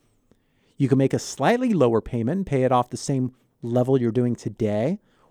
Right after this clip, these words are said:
or you can have pure savings every single month, allocate it to something else,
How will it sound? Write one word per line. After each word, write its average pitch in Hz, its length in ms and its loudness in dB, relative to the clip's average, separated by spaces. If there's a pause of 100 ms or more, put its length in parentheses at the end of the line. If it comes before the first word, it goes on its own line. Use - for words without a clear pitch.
or 233 100 6
you 262 100 4
can 196 120 0
have 196 260 -2
pure 226 240 -2
savings 151 560 -2 (420)
every 233 220 4
single 131 300 -2
month, 120 280 -2 (120)
allocate 202 360 0
it 135 100 -2
to - 60 -12
something 117 360 -2
else, 127 320 -6